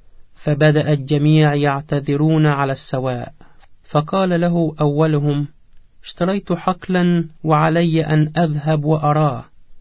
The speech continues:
أرجو منك أن تعذرني.' وقال غيره:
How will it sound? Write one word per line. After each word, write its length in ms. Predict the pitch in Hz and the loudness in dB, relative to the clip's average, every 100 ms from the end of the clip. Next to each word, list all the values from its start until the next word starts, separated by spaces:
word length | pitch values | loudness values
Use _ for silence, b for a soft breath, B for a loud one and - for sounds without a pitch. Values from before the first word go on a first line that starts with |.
| - - - - | -20 -20 -20 -4
أرجو 280 | 165 151 151 | -2 0 2
منك 360 | 151 170 160 160 | 4 4 2 -2
أن 320 | 151 156 151 | 0 0 0
تعذرني.' 640 | 156 143 139 156 135 - - - - - - - - - - - | 0 -2 -2 -4 -4 -8 -16 -20 -20 -20 -20 -20 -20 -20 -20 -16
وقال 420 | - 123 139 139 135 | -12 -8 -4 -2 -4
غيره: 540 | 131 131 139 143 147 | -4 -4 -4 -4 -6